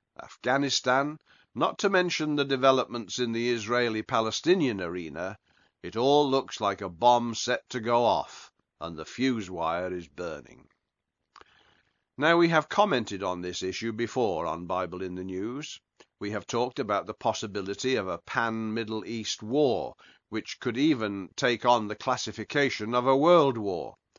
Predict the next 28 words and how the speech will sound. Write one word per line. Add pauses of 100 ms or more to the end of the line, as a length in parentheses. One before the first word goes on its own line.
(600)
From
a
Bible
perspective,
we
have
referred
to
and
have
discussed
Daniel
chapter
eleven,
verse
forty
and
onward. (1120)
The
prophecies
declare
that,
at
the
time
of
the
end,